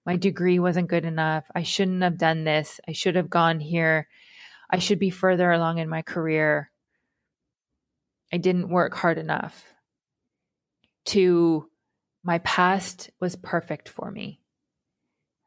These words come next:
I haven't even scratched the surface yet. I'm just getting started. Failure means nothing about me.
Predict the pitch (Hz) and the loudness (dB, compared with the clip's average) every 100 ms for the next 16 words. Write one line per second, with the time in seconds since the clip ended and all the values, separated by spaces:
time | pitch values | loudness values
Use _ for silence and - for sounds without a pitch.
0 | _ 151 151 - 190 196 190 180 175 - | _ -6 -2 0 0 2 0 0 -2 -2
1 | 175 165 - 170 - 156 151 - - - | 0 2 0 -2 -2 -2 -4 -6 -6 -6
2 | - - - - - _ _ _ _ _ | -6 -8 -10 -12 -16 _ _ _ _ _
3 | _ - 185 175 - 180 180 - - 170 | _ -2 -2 -2 2 2 2 -6 -6 -6
4 | 165 156 - 160 151 156 - - - - | -4 -8 -6 -4 -4 -4 -6 -10 -14 -16
5 | _ _ _ _ _ _ _ _ _ _ | _ _ _ _ _ _ _ _ _ _
6 | _ _ _ _ _ _ _ _ _ 202 | _ _ _ _ _ _ _ _ _ 0
7 | 196 202 190 190 180 180 170 175 165 - | 2 2 0 -2 0 -2 -4 -4 -4 -4
8 | 170 156 151 156 - 160 - 165 | -10 -8 -6 -8 -8 -12 -14 -16